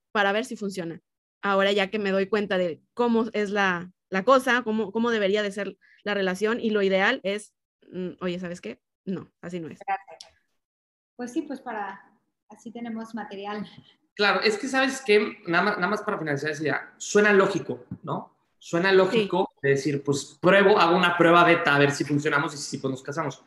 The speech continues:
Speaker 3: Pero, digo, lo, lo vemos si quieres en el siguiente episodio que nos invitas, pero
Speaker 1: Uh.
Speaker 3: incluso hay estudios que han realizado donde,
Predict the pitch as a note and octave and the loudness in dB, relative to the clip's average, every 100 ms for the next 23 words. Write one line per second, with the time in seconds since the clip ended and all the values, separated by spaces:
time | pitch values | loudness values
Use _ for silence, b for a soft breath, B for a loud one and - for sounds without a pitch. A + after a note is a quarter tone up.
0 | _ _ _ _ _ - E3+ E3+ E3+ E3+ | _ _ _ _ _ 4 6 8 6 6
1 | - - - F3 D3+ - - D3 D3 D3 | 0 -8 0 2 2 0 0 2 4 4
2 | E3 F3 - D#3 D3 C#3 B2+ C3 C3+ C3+ | 2 0 -4 -4 0 -2 -4 -6 -4 -2
3 | - - C#3 C3 C3 C3+ C3+ C3 B2 C#3+ | -2 -4 -6 -2 -2 -2 -4 -8 -6 -4
4 | - C3 B2 - - G#4 B4 E3+ F#3 F3+ | -2 -2 -2 -6 -2 2 4 2 0 -4
5 | _ E3+ D#3+ C3 - - _ _ _ - | _ 2 4 4 2 -10 _ _ _ -2
6 | C#3 D3 D3 C#3 C3 D3 - C#3 C3+ B2+ | 0 0 0 0 -2 -2 -4 -4 -4 0
7 | B2 B2 - | -2 -2 -10